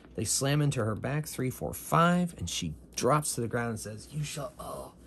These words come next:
be consumed by the dead," and drops to the ground herself.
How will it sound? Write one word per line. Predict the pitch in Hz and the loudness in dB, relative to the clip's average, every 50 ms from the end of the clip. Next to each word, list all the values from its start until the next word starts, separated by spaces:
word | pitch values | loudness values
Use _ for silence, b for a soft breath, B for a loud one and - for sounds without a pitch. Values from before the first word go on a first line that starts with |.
| B B B B B B B B - - - - | B B B B B B B B -20 -20 -18 -10
be | - 143 135 131 131 123 123 120 - - - - - - - - - - - | -8 -6 -6 -4 -6 -8 -8 -10 -14 -18 -20 -20 -20 -20 -20 -20 -20 -20 -16
consumed | - - 151 131 123 - - - - - - - - 151 151 151 - - - - - - - - - - - - | -10 -8 -6 -2 0 2 0 0 0 -4 -10 -14 -12 -12 -12 -14 -14 -16 -18 -20 -20 -20 -20 -20 -20 -20 -12 -10
by | 147 - - | -10 -10 -8
the | - 165 - | -8 -10 -10
dead," | - - - - - - - - - - - - - - | -8 -12 -10 -8 -8 -8 -6 -6 -8 -8 -12 -14 -14 -8
and | - 120 113 98 | -2 -2 -2 0
drops | 98 110 107 104 - - | 0 0 0 0 -2 -4
to | - 110 | -4 -4
the | 104 | -4
ground | 95 - 104 101 98 95 95 | -2 -2 -4 -4 -4 -6 -8
herself. | - 98 - - - - 117 85 57 - - - - | -10 -10 -10 -8 -6 -4 -4 -6 -6 -10 -16 -18 -20